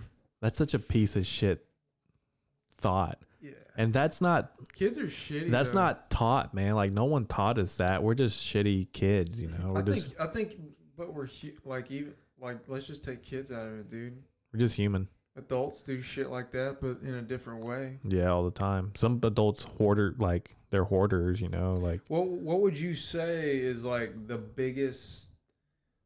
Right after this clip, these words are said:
Speaker 2: the biggest fucking thing that just pisses you the fuck off? That just anyone does. Like, just anything normal. Like, what's something, like, kinda small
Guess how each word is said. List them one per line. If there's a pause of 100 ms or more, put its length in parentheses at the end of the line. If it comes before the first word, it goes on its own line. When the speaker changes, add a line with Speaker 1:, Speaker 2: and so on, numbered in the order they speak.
(120)
Speaker 2:
the
biggest
fucking (1200)
thing
that
just (100)
pisses
you
the
fuck (120)
off? (640)
That
just
anyone
does. (720)
Like,
just (440)
anything
normal. (1040)
Like,
what's
something,
like,
kinda
small